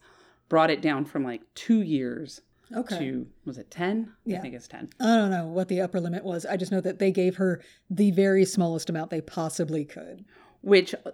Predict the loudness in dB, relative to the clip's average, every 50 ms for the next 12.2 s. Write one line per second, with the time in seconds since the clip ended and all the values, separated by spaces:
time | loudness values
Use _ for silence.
0 | _ -20 _ -12 -2 -2 0 4 6 6 6 6 4 2 2 2 2 -2 -6 -8
1 | -8 -8 -2 0 2 4 4 4 2 2 0 0 -2 -2 0 0 2 2 4 4
2 | 4 2 2 -2 -2 -2 -2 -4 -8 -6 -6 -6 -4 -4 -2 0 0 -2 -2 -6
3 | -6 -4 -2 -2 -2 -2 -4 -4 -4 -6 -8 -8 -8 -8 -8 -10 -12 _ _ _
4 | -20 -20 _ _ -4 -4 -4 -2 4 6 6 6 6 4 2 2 2 2 2 2
5 | 0 -4 -4 -4 -6 -6 -6 -4 -6 -6 -6 -8 -8 -8 -8 -6 -8 -6 -8 -8
6 | -10 -10 _ _ _ _ _ _ -2 -2 0 2 4 4 6 4 4 4 0 0
7 | 0 -2 -2 0 0 -2 -2 -2 -6 -12 -20 _ _ _ -4 -4 -2 -2 -4 -8
8 | -12 -18 -20 _ _ -4 4 6 6 6 6 4 2 -2 0 2 2 2 4 4
9 | 4 4 4 4 2 2 2 2 2 0 -2 -4 -6 -6 -2 -2 -2 -2 -4 -8
10 | -14 -8 -4 -4 -2 -2 -4 -6 -8 -8 -8 -8 -6 -8 -8 -8 -10 -10 -12 _
11 | _ -16 -8 -6 -4 -2 -2 -2 -4 -4 -4 -2 -4 -2 -2 -2 -2 -2 -2 -4
12 | -6 -8 _